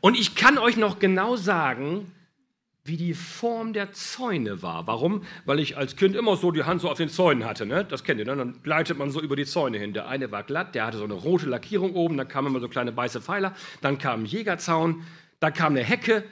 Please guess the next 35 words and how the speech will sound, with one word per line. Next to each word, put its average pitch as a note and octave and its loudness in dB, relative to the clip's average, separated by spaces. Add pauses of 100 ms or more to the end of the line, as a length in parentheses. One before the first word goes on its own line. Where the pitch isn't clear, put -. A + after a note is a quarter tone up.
Das - -2
kann C#4+ 4
ich C4 0
euch C4+ 6
noch C#4 4
genau C#4+ 4
sagen, C#4+ 2
da A3 4
war A#3 8
ich F#3+ 4
sechs C4 4
Jahre C4+ 10
alt, D#3+ 4 (380)
sieben D4 6
Jahre F3+ 8
alt. B2 -4 (1000)
Ich, - -10
ich G#3 -2
bin C4+ 0
jetzt A3+ 4
siebenundfünfzig. A#3+ 2 (420)
Wieso A3 0
weiß B3+ 2
ich F#3+ -4
das D3+ 0
noch? A#2+ -4 (580)
Das G3 0
kommt C#4 4
mir A3+ 6
vor, A#3 4
als G3+ 4
wäre F#3 10
es - 2
gestern B3+ 4
gewesen. C3 2